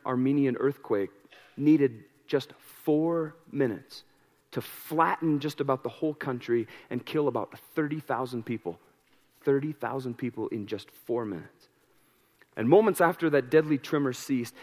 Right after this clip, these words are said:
a dad raced to a certain elementary school to save his son. And when he arrived, he literally saw that the building had been completely leveled.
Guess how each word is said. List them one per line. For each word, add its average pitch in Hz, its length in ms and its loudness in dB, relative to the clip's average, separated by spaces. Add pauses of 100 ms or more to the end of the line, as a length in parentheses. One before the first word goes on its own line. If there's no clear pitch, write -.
a 135 60 2
dad 190 400 4 (240)
raced 165 720 8
to 151 160 4
a 143 60 2
certain 147 320 2
elementary 147 500 4
school 135 300 0
to 117 160 -6
save 170 560 4
his 139 240 0
son. 107 480 -4 (1080)
And 120 80 -2
when 156 80 4
he 185 100 4
arrived, 139 540 2 (840)
he 123 120 -2
literally 160 380 2
saw 139 400 0 (260)
that - 100 -8
the - 60 0
building 139 460 2
had 123 180 -6
been 117 380 6
completely 120 920 -2 (440)
leveled. 87 340 -10